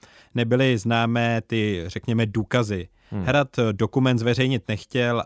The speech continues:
Speaker 1: a policie ani státní zástupci to udělat nemohli.
Speaker 2: No a pokud ten podnět dosud nebyl známý veřejnosti ani novinářům, tak vy jste se k němu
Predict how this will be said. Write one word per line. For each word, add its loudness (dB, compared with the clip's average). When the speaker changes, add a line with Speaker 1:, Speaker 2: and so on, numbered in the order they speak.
Speaker 1:
a -4
policie -2
ani -4
státní -4
zástupci -2
to -4
udělat 2
nemohli. 0
Speaker 2:
No 0
a 4
pokud -2
ten 2
podnět 2
dosud 0
nebyl 2
známý 0
veřejnosti -2
ani -2
novinářům, 0
tak -6
vy -2
jste -4
se -2
k -8
němu 2